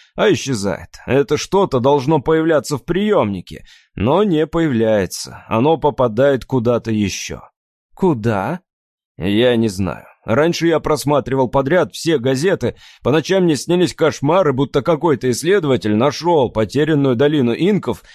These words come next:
и оказалось, что она до краёв заполнена апельсиновыми корками, банками из-под пива и кофейной гущей. Теперь-то я думаю, что всё выбрасывается за пределы нашей планеты, куда-то в глубокий космос.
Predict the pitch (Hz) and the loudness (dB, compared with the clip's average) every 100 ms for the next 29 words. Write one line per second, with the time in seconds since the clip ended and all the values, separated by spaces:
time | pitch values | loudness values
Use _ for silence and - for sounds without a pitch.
0 | _ 104 127 156 143 196 175 - 135 135 | _ -2 0 0 2 2 0 0 0 2
1 | 165 139 135 127 135 143 131 - 127 123 | 0 -2 0 0 0 0 -2 0 0 2
2 | 120 113 135 117 139 123 110 110 - 160 | 0 0 -4 -2 -2 0 0 -2 0 2
3 | 165 - 139 123 - _ - 151 170 160 | 2 0 0 -2 -6 _ 0 2 2 0
4 | 156 151 - 151 127 - 165 175 131 143 | 0 0 0 -2 -2 -2 0 0 0 -2
5 | 120 131 135 135 123 120 107 80 - - | -2 -2 0 0 0 0 -2 -4 -10 -16
6 | _ _ _ _ 110 110 190 151 131 113 | _ _ _ _ -4 -2 0 2 2 2
7 | 143 175 147 - 127 - 147 143 127 127 | 2 2 0 0 -8 -2 0 2 2 0
8 | 127 131 127 - 113 139 156 156 120 107 | 0 0 -2 -2 -2 -2 -2 -4 0 -2
9 | 76 76 107 113 117 110 95 71 - - | -2 -2 -2 -4 -4 -2 0 -4 -10 -20
10 | _ _ _ 110 104 143 156 160 117 127 | _ _ _ -2 2 2 0 -4 -2 -2
11 | 113 113 117 101 104 82 - - - - | 0 -2 -4 -6 -2 -2 -4 -14 -16 -18